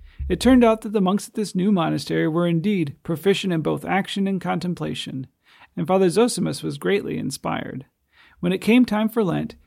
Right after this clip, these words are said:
he learned that the monks of this monastery spent their Lenten season alone in the wilderness. Their rule demanded that they take whatever they felt they might need for the journey and then spend their days alone in the wilderness.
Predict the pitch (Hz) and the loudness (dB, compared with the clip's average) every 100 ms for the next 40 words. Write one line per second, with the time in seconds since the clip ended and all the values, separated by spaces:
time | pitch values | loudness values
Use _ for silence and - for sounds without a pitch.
0 | _ 180 175 202 226 214 226 185 185 190 | _ -2 2 6 4 4 2 2 0 -2
1 | 190 185 160 160 165 143 165 160 147 - | -2 -2 -2 -2 -2 -4 -4 -4 -4 -2
2 | 190 180 175 160 190 214 208 - 160 151 | -2 0 -2 0 0 0 -2 0 0 0
3 | 160 143 143 175 151 151 151 151 170 147 | -2 0 0 0 0 -2 -2 -2 -2 -4
4 | - 143 - - _ - _ _ - 185 | -8 -12 -16 -20 _ -20 _ _ 0 4
5 | 226 208 208 196 185 170 190 170 147 147 | 6 6 4 4 2 2 2 0 -2 -4
6 | 156 143 170 160 160 156 170 202 208 202 | -4 -2 -4 -4 -4 -2 0 2 2 2
7 | 202 208 202 196 180 165 190 - 220 214 | 0 0 -2 -2 -2 -2 -4 -4 0 0
8 | 180 156 147 151 143 _ - - 170 170 | 0 -2 -2 -4 -6 _ -20 -6 0 0
9 | 170 - 196 208 175 185 160 202 170 143 | 0 0 2 4 2 -2 2 2 2 -2
10 | 151 170 180 151 147 151 175 147 147 - | -2 -2 -2 -2 -4 -4 -4 -4 -8 -10
11 | 139 - | -14 -16